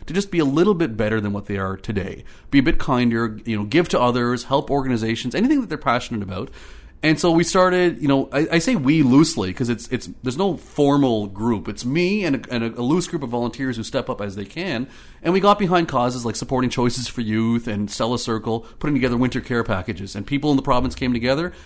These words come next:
and we got the, about t-, two hundred packages of, of winter clothing items, uh, personal hygiene items there. And that was all just from donations. And then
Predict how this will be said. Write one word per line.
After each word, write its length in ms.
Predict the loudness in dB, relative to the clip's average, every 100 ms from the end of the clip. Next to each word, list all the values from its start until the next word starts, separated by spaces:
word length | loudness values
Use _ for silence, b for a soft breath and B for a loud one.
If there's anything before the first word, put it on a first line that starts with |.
| B
and 160 | -2 2
we 120 | 4
got 300 | 4 2 0
the, 260 | 0 0 0
about 320 | 0 -2 -4
t-, 180 | -10 -8
two 240 | -2 2
hundred 220 | 4 2
packages 420 | 0 0 0 -4 -4
of, 160 | -4
of 300 | -4 -6 -4
winter 240 | -2 -2 -2
clothing 360 | -2 0 0
items, 360 | 0 -2 -2 -6 B B B
uh, 240 | -4 -2
personal 380 | 0 0 2 2
hygiene 320 | 2 2 2 0
items 300 | 2 0 0
there. 320 | -2 -4 -8 B -2
And 140 | 2
that 80 | 2
was 100 | 4
all 160 | 4 2
just 140 | 0
from 100 | 0
donations. 580 | 2 2 0 -2 -10 -6
And 160 | 2 4
then 180 | 2